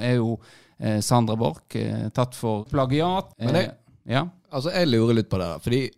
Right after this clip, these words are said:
Speaker 2: Sandra Borch er jo på alder med meg.
Speaker 1: Ja.
Speaker 2: Så jeg vil jo anta at vi gikk på universitetet sånn noenlunde på samme tid. Og jeg husker når jeg gikk, så var jo ikke det måte på sånn der, eh, skremselspropaganda om de der voldsomme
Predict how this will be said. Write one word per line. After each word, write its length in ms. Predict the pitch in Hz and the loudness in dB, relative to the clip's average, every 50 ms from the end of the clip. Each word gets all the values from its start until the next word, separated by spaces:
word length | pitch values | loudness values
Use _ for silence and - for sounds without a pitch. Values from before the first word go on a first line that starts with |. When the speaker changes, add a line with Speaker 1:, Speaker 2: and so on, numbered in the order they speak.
| - _ - | -20 _ -12
Speaker 2:
Sandra 300 | - - 147 135 127 110 | -6 -4 -2 0 0 0
Borch 340 | 104 120 107 - - - - - | 2 0 0 -2 -2 -6 -6 -6
er 160 | 101 107 104 | -2 0 0
jo 160 | 95 87 85 | 0 0 -2
på 260 | 73 - - 95 85 - | -6 -4 -4 -4 -4 -4
alder 240 | 92 90 82 85 85 | -6 -10 -10 -12 -12
med 100 | 82 87 87 | -10 -10 -10
meg. 240 | 82 82 - - - _ _ _ - | -10 -12 -16 -18 -20 _ _ _ -6
Speaker 1:
Ja. 160 | - 113 117 131 165 - - | -2 2 2 2 0 -2 -10
Speaker 2:
Så 160 | - - 135 | -2 0 0
jeg 60 | 135 | 2
vil 140 | 151 156 143 | 4 2 2
jo 120 | 131 - | 2 2
anta 280 | 139 139 131 - - 104 | 0 -2 -2 -2 -4 -4
at 100 | 98 101 | 0 0
vi 80 | 113 117 113 110 107 | 0 2 2 2 0
gikk 220 | 107 - - - - | 0 -2 -6 -6 -4
på 160 | 101 95 92 | -2 -2 -2
universitetet 1400 | 95 92 87 85 95 - 98 - 98 95 92 - - 101 95 92 90 92 92 - - - - - - - - - - _ _ _ _ _ _ _ _ _ - | -2 -2 -2 -2 -6 -8 -8 -6 -6 -6 -6 -6 -8 -10 -8 -8 -8 -10 -12 -14 -16 -20 -20 -20 -20 -20 -20 -20 -20 _ _ _ _ _ _ _ _ _ -4
sånn 220 | 113 110 104 101 | -2 0 2 2
noenlunde 400 | 98 95 95 98 95 95 95 92 | 2 0 0 0 -2 -2 -2 -2
på 80 | - 98 | -4 -4
samme 240 | - 95 87 92 87 | -6 -4 -4 -4 -4
tid. 280 | - 90 85 - - - - - _ _ _ _ _ - | -4 -6 -8 -8 -12 -20 -20 -20 _ _ _ _ _ 0
Og 200 | 131 131 135 143 - - | 0 0 0 -2 -8 -4
jeg 200 | 170 170 170 127 | 0 4 4 4
husker 180 | 92 - - 127 | 4 2 0 0
når 100 | 143 156 | 0 2
jeg 180 | 185 185 127 90 | 2 0 0 0
gikk, 140 | 85 - - | -4 -8 -8
så 80 | - 135 | -6 -4
var 160 | 120 117 104 | -2 0 0
jo 80 | 101 104 | 0 -2
ikke 160 | 104 - 147 | -2 -2 0
det 80 | 139 | 0
måte 460 | 143 143 135 131 131 131 - - - 170 | 2 2 4 2 2 -2 -4 -10 -12 -6
på 140 | - 113 98 82 - | -4 -4 -4 -4 -4
sånn 160 | - 95 104 | -6 -4 -4
der, 220 | 113 123 135 135 139 | -4 -4 -4 -6 -4
eh, 800 | 139 135 127 127 123 117 113 113 113 113 110 110 110 107 104 95 - - _ - 71 - | -4 -4 -2 0 0 0 0 0 0 0 -2 -2 -2 -4 -4 -6 -8 -12 _ -16 -10 -8
skremselspropaganda 1120 | - - - 135 143 139 123 - 120 104 95 - - 107 101 101 104 101 95 95 101 101 87 | -8 -4 0 0 0 0 0 0 -2 -4 -4 -4 -4 -4 -4 -4 -6 -4 -2 -2 -2 -2 0
om 140 | 95 104 104 | 0 0 0
de 140 | 113 113 110 | 2 0 -2
der 240 | 110 107 104 101 98 | -2 -2 -2 -4 -4
voldsomme 720 | 98 95 95 98 92 - - 131 117 107 95 90 87 90 | -4 -4 -4 -4 -4 -4 -2 2 2 2 2 0 -4 -6